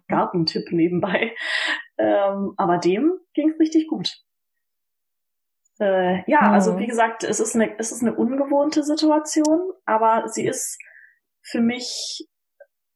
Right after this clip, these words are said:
Speaker 2: nicht schlimm, weil sie, glaub ich, auch für alle so ist. Also es ist nicht so, dass das Leben um mich herum ein ganz normales ist und alles irgendwie weitergeht und sich die Welt um mich herum total schnell weiterdreht,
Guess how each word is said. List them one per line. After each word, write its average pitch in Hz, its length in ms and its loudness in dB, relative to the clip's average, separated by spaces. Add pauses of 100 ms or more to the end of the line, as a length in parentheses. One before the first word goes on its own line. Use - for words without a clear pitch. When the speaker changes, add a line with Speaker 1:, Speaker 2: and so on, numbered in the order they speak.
(520)
Speaker 2:
nicht 233 260 0
schlimm, 226 420 0
weil 190 260 2
sie, 220 540 0 (140)
glaub 208 300 0
ich, - 180 -6
auch 190 300 0 (640)
für - 200 -6
alle 190 220 0
so 277 160 -2
ist. - 380 -4
Also 190 200 0
es 190 120 -4
ist 311 140 -6
nicht 196 200 -2
so, 196 120 0
dass 190 200 -2
das 185 160 -6
Leben 190 320 0
um 180 140 2
mich 202 260 -2
herum 196 560 0 (840)
ein 185 120 0
ganz 175 260 0
normales 175 500 2
ist - 340 -2 (220)
und 180 400 -2 (140)
alles 175 280 2
irgendwie 175 280 0
weitergeht 233 580 -2
und 175 340 0
sich 196 200 -4
die 180 120 0
Welt 180 240 0
um 196 80 0
mich 208 160 0
herum 190 240 0
total 175 320 -2
schnell 170 240 0
weiterdreht, 202 680 -2